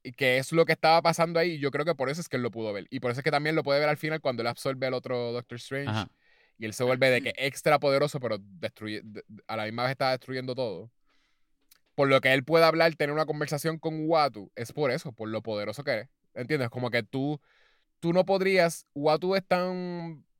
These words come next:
Speaker 1: next level que se supone que tú no podrías para nada saber
Speaker 2: Sí.
Speaker 1: que él está ahí a menos que él quiera. O a menos que tú seas del mismo nivel que él. Y yo creo que eso es lo que estaba pasando, que él, en ese momento él, él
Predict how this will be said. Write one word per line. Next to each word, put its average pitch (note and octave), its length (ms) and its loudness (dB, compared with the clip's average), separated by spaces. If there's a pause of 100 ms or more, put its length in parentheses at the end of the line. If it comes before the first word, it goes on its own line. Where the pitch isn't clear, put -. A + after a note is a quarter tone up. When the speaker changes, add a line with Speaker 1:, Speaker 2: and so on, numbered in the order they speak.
(220)
Speaker 1:
next E3 340 -2
level D3 420 0
que A#2+ 100 -10
se A2+ 120 -12
supone B2+ 260 -4
que B2 80 -4
tú A2+ 120 -10
no A#2 100 -10
podrías B2+ 500 -4 (480)
para A#2 320 0
nada A#2+ 480 0
saber A#2+ 300 -2
Speaker 2:
Sí. A2 60 -8
Speaker 1:
que - 80 -10
él A#2 60 -2
está A#2+ 200 -4
ahí B2 200 -2
a G#2 100 -4
menos G2+ 220 -14
que - 80 -10
él A2 80 -12
quiera. G#2+ 380 -8 (480)
O D#3+ 160 4
a B2 60 4
menos A#2 220 -8
que C3 100 -6
tú C3+ 140 -10
seas D#3 240 -2
del A2+ 140 -4
mismo A2 220 -10
nivel B2+ 240 -6
que G#2+ 140 -8
él. F#2 180 -14
Y C3 120 -10
yo B2 100 -4
creo C#3+ 120 -4
que D3+ 60 -6
eso C#3+ 100 -6
es C#3 40 -4
lo C#3+ 60 -2
que D3 60 -4
estaba D#3+ 200 2
pasando, C3+ 340 -4
que G2 80 -8
él, G#2 140 -8 (160)
en A2+ 140 -6
ese B2 160 -4
momento F3+ 360 -2
él, A#2 180 -2
él A#2 420 -8